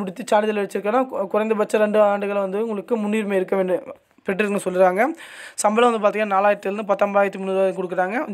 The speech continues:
ஜி பி வந்து பார்த்தீங்கன்னா, தொள்ளாயிரம் ரூபா கொடுத்துருக்காங்க. அதன் பிறகு வந்து பார்த்தீங்கன்னா, துணி மதிப்பீட்டாளர் ஒரு காலி பணியிடங்கள், பொது பிரிவினர் ஒருத்தர் வந்து விண்ணப்பிக்கலாம். இது நீங்க எஸ் எல் சி முடிச்சிருந்தா அனைவரும் விண்ணப்பிக்கலாம். உங்களுக்கு நெசவு தொழில் வந்து தெரிஞ்சிருக்க வேண்டும்.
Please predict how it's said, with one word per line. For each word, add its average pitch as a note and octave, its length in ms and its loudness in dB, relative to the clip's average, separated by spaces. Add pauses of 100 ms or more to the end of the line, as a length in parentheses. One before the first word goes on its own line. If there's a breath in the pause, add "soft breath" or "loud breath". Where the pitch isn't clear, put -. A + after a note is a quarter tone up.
ஜி A3+ 100 -4
பி G3+ 160 -8
வந்து F#3+ 140 -8
பார்த்தீங்கன்னா, G#3+ 400 -6
தொள்ளாயிரம் F#3+ 280 4
ரூபா F#3+ 100 -4
கொடுத்துருக்காங்க. F3 480 -4 (640 loud breath)
அதன் A#3+ 220 4
பிறகு A#3 220 0
வந்து G#3+ 140 -6
பார்த்தீங்கன்னா, G3+ 440 0
துணி A3+ 180 0 (360)
மதிப்பீட்டாளர் G3+ 640 2
ஒரு G#3 160 -2
காலி G3+ 180 2
பணியிடங்கள், G3+ 440 -2
பொது G#3+ 220 -2
பிரிவினர் G3+ 300 0
ஒருத்தர் F#3+ 260 2
வந்து G3 180 -2
விண்ணப்பிக்கலாம். F#3 500 0 (440 loud breath)
இது A#3 180 0
நீங்க A3 180 0
எஸ் G3+ 160 0
எல் A3 120 -4
சி A3 100 -2
முடிச்சிருந்தா G3+ 460 -2
அனைவரும் G3+ 300 -2
விண்ணப்பிக்கலாம். F#3+ 500 -2 (280)
உங்களுக்கு G#3 320 -2
நெசவு A3 340 2
தொழில் F#3+ 260 0
வந்து G#3+ 140 -4 (120)
தெரிஞ்சிருக்க G3+ 440 0
வேண்டும். G3+ 260 0